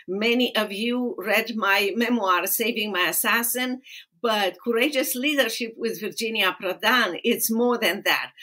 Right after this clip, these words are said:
We love to bring, uh, our, our audience courageous leaders like the guest that we have today that will teach us even more.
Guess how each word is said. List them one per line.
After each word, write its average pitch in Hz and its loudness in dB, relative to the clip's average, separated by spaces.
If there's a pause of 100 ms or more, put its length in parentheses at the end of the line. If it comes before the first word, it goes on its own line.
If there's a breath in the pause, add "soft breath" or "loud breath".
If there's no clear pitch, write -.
(140 loud breath)
We 233 0
love 254 0
to 269 -2
bring, 196 0 (100)
uh, 190 -4 (220)
our, 202 0
our 220 4 (100)
audience 220 2 (340 loud breath)
courageous 233 2
leaders 214 -4 (420)
like 208 -4 (120)
the 214 -6
guest 240 0
that 233 -2
we 208 -4
have 202 -6
today 196 -4 (320 loud breath)
that 214 2
will 214 0
teach 269 -6
us 208 0
even 208 -4
more. 190 -4